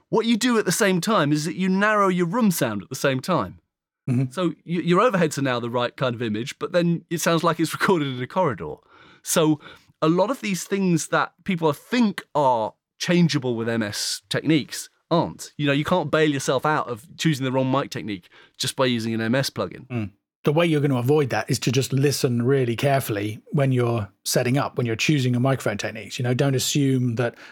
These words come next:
Speaker 2: a ninety degree X Y pair is gonna be right. Listen to it. If it doesn't feel wide enough, tweak the mic position.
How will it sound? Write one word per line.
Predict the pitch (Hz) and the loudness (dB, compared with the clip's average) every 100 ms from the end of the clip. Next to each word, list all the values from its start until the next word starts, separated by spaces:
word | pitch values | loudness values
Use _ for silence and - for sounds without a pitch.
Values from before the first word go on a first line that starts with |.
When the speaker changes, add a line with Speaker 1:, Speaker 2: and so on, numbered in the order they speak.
| - | -4
Speaker 2:
a | |
ninety | 135 131 120 | 0 2 2
degree | 113 127 120 | 0 2 2
X | 120 - | 0 0
Y | 123 | -2
pair | 113 135 120 | 0 0 0
is | 117 | 0
gonna | 131 123 | 0 0
be | 120 | 2
right. | 143 139 143 - | 2 2 -2 -6
Listen | 143 139 139 | -2 0 0
to | 127 131 | 2 2
it. | 131 - _ | 0 -4 _
If | 143 127 | -6 -4
it | 139 | -2
doesn't | 139 131 139 131 | 0 2 0 -2
feel | - 135 123 | 0 0 2
wide | 127 127 123 | 2 2 2
enough, | 123 110 - - _ - | 0 -2 -10 -20 _ -4
tweak | 151 131 | -2 0
the | - | 0
mic | 131 135 - | 0 0 -2
position. | 117 107 - 95 | -4 -2 -4 -6